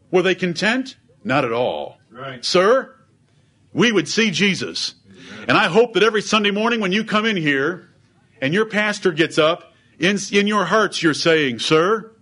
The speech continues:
Speaker 1: we would see Jesus."
Speaker 2: Amen.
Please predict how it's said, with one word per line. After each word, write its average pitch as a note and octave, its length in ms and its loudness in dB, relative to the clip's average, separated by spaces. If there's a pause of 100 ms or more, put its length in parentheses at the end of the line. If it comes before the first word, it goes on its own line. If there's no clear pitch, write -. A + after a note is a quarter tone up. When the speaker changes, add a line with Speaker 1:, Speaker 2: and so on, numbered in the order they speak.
(600)
Speaker 1:
we D3+ 160 4
would C#3+ 200 0
see E3 200 0
Jesus." B2 600 -2
Speaker 2:
Amen. D3+ 480 -10